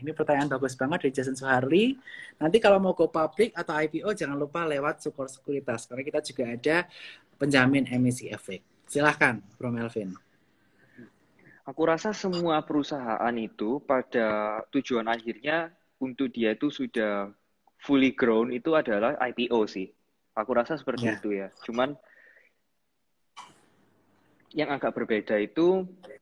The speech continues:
Speaker 2: kalau kalian tanya masalah yang, eh, perusahaan sendiri yang saya dirikan sendiri, yes, itu sesuatu yang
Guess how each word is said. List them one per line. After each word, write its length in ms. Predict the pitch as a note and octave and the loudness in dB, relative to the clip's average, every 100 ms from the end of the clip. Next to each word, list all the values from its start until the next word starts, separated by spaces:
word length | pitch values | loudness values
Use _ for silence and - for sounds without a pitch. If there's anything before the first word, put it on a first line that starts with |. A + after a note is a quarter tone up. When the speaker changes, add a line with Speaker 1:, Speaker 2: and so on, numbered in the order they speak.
| _ _ _ _ _ _ _ _ _ _ - | _ _ _ _ _ _ _ _ _ _ -2
Speaker 2:
kalau 240 | C#3+ C3+ | 0 4
kalian 320 | C#3+ D#3+ F#3 | 4 4 2
tanya 240 | E3 D#3+ D3 | 0 -2 -4
masalah 480 | C#3+ C#3+ C#3 C#3 | -4 -2 2 2
yang, 160 | C#3 C3+ | 2 -2
eh, 360 | B2 B2+ B2+ B2+ | -2 -2 -2 -2
perusahaan 400 | D3 B2+ B2+ B2 | -2 -2 -2 -6
sendiri 320 | C3+ A#2 C#3+ | -2 2 2
yang 80 | D3 | 2
saya 160 | C#3 C3 | 2 2
dirikan 400 | A#2 G#2+ A#2 A2 | 0 -2 -2 -4
sendiri, 480 | B2+ B2+ B2 A2 A2+ _ _ | -2 -2 0 -2 -6 _ _
yes, 480 | A#2+ A#2 - - - _ _ - _ | 2 2 2 -12 -20 _ _ -20 _
itu 560 | B2 E3 E3 D#3+ D3+ | -2 4 6 4 0
sesuatu 400 | - D3 C#3+ C3 | -6 0 0 2
yang 480 | D3 D3 C#3+ C#3+ C#3+ | 2 2 -2 -8 -12